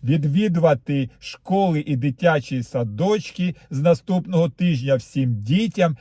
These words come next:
які не отримали профілактичних щеплень. Незважаючи на провальну кампанію з вакцинацією чиновниками Міністерства охорони здоров'я, адже тільки в місті Чернігів, де є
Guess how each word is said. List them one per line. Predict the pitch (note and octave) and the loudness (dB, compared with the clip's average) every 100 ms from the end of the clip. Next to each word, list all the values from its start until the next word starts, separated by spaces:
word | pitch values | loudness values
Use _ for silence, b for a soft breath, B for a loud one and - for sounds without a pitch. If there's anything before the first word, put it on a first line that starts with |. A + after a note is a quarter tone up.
| B | B
які | A#2+ C#3 C3+ F#3 F#3+ | -2 -2 -2 -2 0
не | D3 C3 | 0 0
отримали | B2+ B2 - B2+ G3 G#3+ G3 F3+ F3+ | -2 -4 -4 0 0 2 2 0 -2
профілактичних | - C3 C#3 B2+ A#2+ - D3+ F3+ - D3 D3+ | -2 -2 0 -2 -2 -4 -2 -2 -2 -4 -4
щеплень. | - - - C#3 B2+ - A2+ G#2 - b b b b b b b _ _ _ _ _ _ - | -6 -16 -4 -2 -2 -4 -8 -10 -14 b b b b b b b _ _ _ _ _ _ 2
Незважаючи | C#3+ A3+ G3+ A3 G#3 G3+ F3 - F3 E3 | 4 4 2 0 0 0 0 -2 0 2
на | E3+ F3 E3 | 4 2 0
провальну | - C3+ E3 G3+ E3 G3 G3 F3+ E3+ E3 | -4 -2 0 -2 -2 2 2 2 0 -2
кампанію | F3+ D#3+ - F3+ E3+ D#3+ D#3 | -2 -2 0 0 2 0 -2
з | B2 | -2
вакцинацією | C3 D#3+ - E3+ D#3+ E3+ D3+ - D3 C#3+ C#3+ C3 b b b | -2 -4 -4 -4 -2 -2 -2 -6 -6 -4 -4 -6 b b b
чиновниками | - E3+ E3+ F3 D#3+ D3+ D#3+ D3 D3 | -4 0 4 4 2 -2 -2 -2 -2
Міністерства | C#3 D#3 D#3 - E3+ C#3 D#3 | -2 -2 -2 0 0 0 -2
охорони | C#3 D3 D#3 C#3+ C#3 | -2 -2 0 -2 -4
здоров'я, | G#2 A#2+ C3 D#3 G3+ G3+ F#3 F#3 F3 E3+ b | -4 -4 -2 -2 -4 -4 -4 -2 -2 -4 b
адже | - E3+ C#3+ F3+ | -4 -2 -2 -6
тільки | G#3+ F#3+ - | -6 -8 -4
в | F3+ | -2
місті | F#3 F#3 G3 | -2 -2 -4
Чернігів, | F3 F3 E3+ F3+ G3+ F#3 E3 | -4 -4 -2 -2 -2 -2 -2
де | C#3+ E3 E3+ E3+ | -4 -4 -2 -2
є | D3 E3+ F3 | -4 -2 0